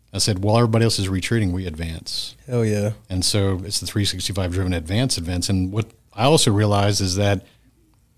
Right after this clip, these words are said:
Speaker 1: so many business owners never take vacations. And so why not have a business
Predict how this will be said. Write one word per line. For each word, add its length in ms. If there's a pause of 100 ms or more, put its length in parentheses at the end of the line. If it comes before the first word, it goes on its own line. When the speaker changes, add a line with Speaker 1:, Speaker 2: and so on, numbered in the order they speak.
(300)
Speaker 1:
so 240
many 180
business 460
owners 280
never 280
take 220
vacations. 880 (760)
And 100
so 140
why 240
not 240
have 220
a 60
business 600